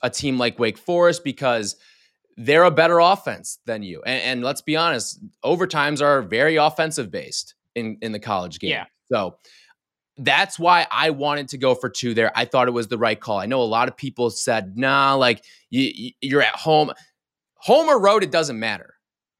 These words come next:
Speaker 1: Home or road, it do-, if anything, if you're at home, you have the crowd on your side. You have them being quiet. You will not get a false start or whatever,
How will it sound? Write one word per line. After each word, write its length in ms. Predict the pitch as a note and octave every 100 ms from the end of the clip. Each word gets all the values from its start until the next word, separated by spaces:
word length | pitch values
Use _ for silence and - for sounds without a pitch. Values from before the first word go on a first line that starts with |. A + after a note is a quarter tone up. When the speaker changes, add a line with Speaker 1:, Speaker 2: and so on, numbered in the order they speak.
| -
Speaker 1:
Home 240 | G#3 D4
or 120 | D4
road, 200 | A3 A#3+
it 60 | F#3
do-, 60 |
if 180 | F#3+ G3
anything, 340 | A3+ D#4 B3 G3
if 200 | F#3+ A3
you're 140 | D4
at 160 | A#3+ -
home, 580 | - D#4 A#3 D3+ F#3+ - _ _ _
you 180 | E3+ D4
have 220 | C#4 C4
the 80 | B3
crowd 260 | B3 B3
on 220 | G#3+ A#3 A#3+
your 100 | A#3
side. 420 | - A#3+ F#3+ A2+
You 100 | A3+
have 300 | F3+ A#3 G3+
them 140 | A3+
being 240 | F#3+ G3 E3+
quiet. 340 | - C#3 A#2
You 80 | F#3
will 140 | A#3
not 280 | G#3+ G#3+ A#3
get 120 | A3+
a 40 | G3
false 320 | - D3 -
start 300 | - C3+ A2
or 80 | A2
whatever, 460 | G#2 G2+ F#2+ E2+